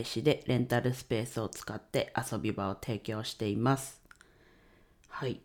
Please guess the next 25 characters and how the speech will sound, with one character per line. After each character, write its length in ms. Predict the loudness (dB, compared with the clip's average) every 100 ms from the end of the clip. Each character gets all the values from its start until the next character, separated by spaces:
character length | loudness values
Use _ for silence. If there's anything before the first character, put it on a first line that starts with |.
| 0
今 120 | 2
日 40 | 4
は 120 | 0
九 180 | 2 4
月 280 | 4 -2 -6
三 280 | -6 -4 -2
十 160 | -2
日、 320 | -2 -4 -6
九 140 | -2 0
月 220 | 0 -4
最 260 | -2 0 0
後 60 |
で 160 | -6 -12
す 160 | 0
ね。 260 | 4 4 0 -12 -16 -16 -20 -20 -12
は 260 | -2 0
い。 120 | 0 -2 -16 -20 -20 -20 -4
で、 180 | 0 2 8
今 120 | 8
日 60 | 10
で 100 | 6
ヒ 160 | 6
マ 160 | 6 8
ラ 140 | 6
ヤ 340 | 6 4 2